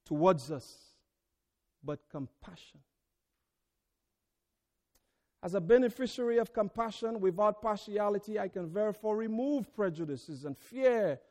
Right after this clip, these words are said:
to approach others with compassion. And the only good news that leads to the way of eternal life. That's what I got.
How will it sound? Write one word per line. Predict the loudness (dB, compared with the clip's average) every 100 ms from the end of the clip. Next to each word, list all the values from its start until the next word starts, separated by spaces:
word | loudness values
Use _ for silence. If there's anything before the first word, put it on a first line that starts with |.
| _ _ _ -6
to | -2
approach | -2 0 -2 2
others | 2 4 2
with | 2 -4
compassion. | -4 -4 -4 -8 -12 -16 -16 _ _ _ _ _ _ _ -2
And | 0 2
the | 2 4
only | 6 6 4 2 2
good | 4 4
news | 6 4 6 4 0 -6 -20 _ _ _ _ _ _ _ _ -8
that | -6
leads | 0 2 2 0 -4 -6
to | -4
the | 0
way | 2 6 6 6 2 -2
of | -4
eternal | -6 -8 -8 -6
life. | -8 -10 -14 _ _ _ _ _ _ _ _ _ _ _ _ _ _ _
That's | -18 -8
what | -6
I | -4 -4
got. | -6 -6